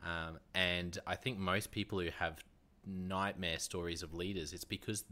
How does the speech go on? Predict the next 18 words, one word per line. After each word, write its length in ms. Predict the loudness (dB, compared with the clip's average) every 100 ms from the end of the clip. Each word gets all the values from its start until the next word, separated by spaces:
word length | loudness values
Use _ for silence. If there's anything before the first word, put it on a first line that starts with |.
| -2
their 180 | 0 0
leaders 380 | -2 -4 -6
didn't 360 | -6 -6 -6 -6
do 160 | -6 -4
those 300 | -4 -2 -4
things. 360 | -4 -8 -10
They 140 | -8 -8
were 80 |
threatened 500 | -8 -2 0 2 2 2
by 120 | 2
people 360 | 2 -2 0
who 80 | 0
were 60 | 0
smarter 340 | 0 0 0
than 180 | 0 -2
them, 260 | -2 -4 -8 -14 -20 -20 -20 -20 -20 -8
and, 400 | -4 -4 -4 -8 -12 -20 -20 -20 -4
uh, 220 | -2 -2